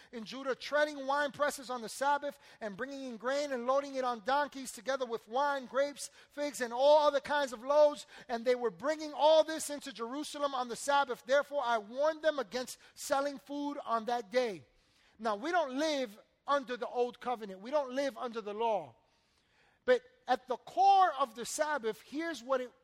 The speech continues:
was intended to mean for the people of God in those days. And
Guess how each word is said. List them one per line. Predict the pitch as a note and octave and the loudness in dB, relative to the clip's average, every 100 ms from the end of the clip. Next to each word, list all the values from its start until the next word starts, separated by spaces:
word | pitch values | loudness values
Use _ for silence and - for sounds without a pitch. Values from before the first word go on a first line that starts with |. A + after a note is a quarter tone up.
| F3+ | -10
was | G#3+ G#3+ | -8 -8
intended | A#3+ F#3+ - B3 A#3+ B3+ G3 _ _ _ _ _ _ _ _ _ | -10 -16 -8 -8 -6 -10 -12 _ _ _ _ _ _ _ _ _
to | - | -12
mean | A#3 B3+ A3+ | -6 -6 -8
for | - | -10
the | G3 | -12
people | - A3+ F#3+ F#3+ E3 _ _ _ | -10 -14 -12 -16 -16 _ _ _
of | F#3 | -14
God | E3 G#3+ F#3 | 0 0 2
in | F#3 | -2
those | F#3+ F#3+ D#3 | -8 -8 -6
days. | G#3 G3 | -6 -6
And | - G#3 | -10 -10